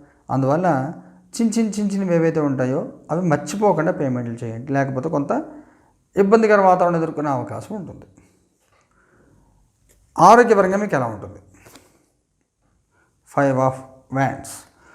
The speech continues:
మీరు ఐదు, ఆరు, ఏడు తారీఖుల్లో తీవ్ర అలజడికి, మానసిక ఒత్తిడికి గురవుతారు. కారణమేం ఉండదు. మీకు మీరే భయపడి ఏదో జరిగిపోతున్నాం, ఏదో జరిగిపోతుందని ఇన్సెక్యూరిటీ ఫీలింగ్ మీకు,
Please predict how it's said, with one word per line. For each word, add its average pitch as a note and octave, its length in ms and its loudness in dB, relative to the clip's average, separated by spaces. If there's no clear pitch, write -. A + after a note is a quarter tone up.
మీరు G3+ 300 6
ఐదు, G#3 300 4
ఆరు, G3+ 300 6
ఏడు F3 240 2
తారీఖుల్లో B2+ 540 -4
తీవ్ర F#3 440 -2
అలజడికి, F3+ 800 -2
మానసిక D3 440 0
ఒత్తిడికి C#3 320 -6
గురవుతారు. A#2+ 500 -8
కారణమేం A#2+ 500 0
ఉండదు. G2+ 360 -12
మీకు F3 180 2
మీరే F3+ 260 4
భయపడి D#3+ 480 2
ఏదో D3+ 280 0
జరిగిపోతున్నాం, D3 580 -2
ఏదో C3+ 160 -4
జరిగిపోతుందని C#3+ 540 0
ఇన్సెక్యూరిటీ D#3+ 720 -4
ఫీలింగ్ A#2+ 360 -6
మీకు, D#3+ 380 -6